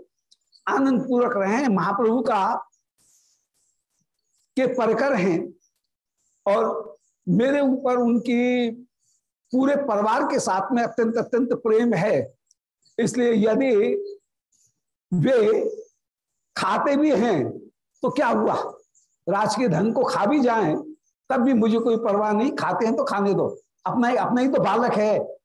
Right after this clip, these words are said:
ऐसा विचार करके राजा ने बात को गई आई कर दी, अनुमति दे दी है। तो "हे था काशी मिश्र आशिक प्रभु चरण", इस प्रकार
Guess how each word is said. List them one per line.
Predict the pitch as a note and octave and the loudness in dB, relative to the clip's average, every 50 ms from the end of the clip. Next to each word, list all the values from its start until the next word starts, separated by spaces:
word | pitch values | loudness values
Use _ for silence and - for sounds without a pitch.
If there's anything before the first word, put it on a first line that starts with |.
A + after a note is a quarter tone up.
| _ _ - | _ _ -2
ऐसा | A3 G#3+ G#3+ G#3+ | -2 0 2 2
विचार | F#3 F3 F3 G3 F#3+ F#3 F3+ | 2 2 2 2 0 0 0
करके | F3+ G3 F3+ - - A3+ F#3 | 0 0 -2 0 0 0 0
राजा | F3+ F3+ F#3 G3+ G3 | 0 2 2 2 2
ने | F#3 F3+ F3+ B3 D4+ - - - - _ _ _ _ _ _ - | 2 2 2 0 0 -2 -4 -8 -14 _ _ _ _ _ _ -2
बात | D3 F#3+ F#3+ F#3+ F#3+ | 0 0 2 0 0
को | A3 A#3+ A3 | 0 0 2
गई | F3 F#3 F#3 F#3 F3+ | 2 2 2 2 2
आई | D#3 D#3 F3 G3 | 2 2 0 0
कर | - F#3 C#3 A#2+ | 0 0 0 0
दी, | A2 A#2+ A#2+ A#2 - - _ _ _ _ _ _ _ _ _ _ _ _ _ _ _ _ _ _ _ _ _ _ _ _ _ _ _ _ | -2 -2 -4 -6 -8 -14 _ _ _ _ _ _ _ _ _ _ _ _ _ _ _ _ _ _ _ _ _ _ _ _ _ _ _ _
अनुमति | A3+ B3 B3 A#3+ A#3+ A#3+ D4+ C4+ | 0 0 0 0 0 0 0 2
दे | G#3 F3 F#3 | 2 2 2
दी | E3 C3 D3 C#3+ A#2 | 2 2 2 0 0
है। | G#2 G#2 A2 - - _ _ _ _ _ _ _ _ _ _ _ _ _ _ _ _ _ _ _ _ _ _ _ _ _ _ _ _ _ | 0 -2 -4 -4 -8 _ _ _ _ _ _ _ _ _ _ _ _ _ _ _ _ _ _ _ _ _ _ _ _ _ _ _ _ _
तो | B3+ G#3 | -2 0
"हे | C#3+ C#3 - B3 - | 0 2 2 0 0
था | - - D4+ | 0 -2 -2
काशी | C#4 - G#3+ G#3 G3+ - C4+ C#4 | -2 -2 -2 -2 -2 -2 0 0
मिश्र | A3 A3 A3 - - A#3 | 2 0 0 0 -2 -2
आशिक | C4+ - E3 F4+ G3 - - E4 - - | -2 -2 -2 -2 -2 -2 -4 -6 -6 -4
प्रभु | - G3 F3+ E3 G#3 C4 | -4 -2 0 0 0 0
चरण", | - - G#3 E3+ D3 C#3 D3 C#3 A#2+ A#2 - _ _ _ _ _ _ _ _ _ _ _ _ _ _ _ _ | -2 -2 -2 -2 0 -2 -2 -2 -4 -6 -8 _ _ _ _ _ _ _ _ _ _ _ _ _ _ _ _
इस | B3+ A3 - | -4 -4 0
प्रकार | C4+ D4+ - C#4 A3 G#3 A3+ A3 A3+ - | -2 -2 0 0 0 0 -2 -2 -4 -8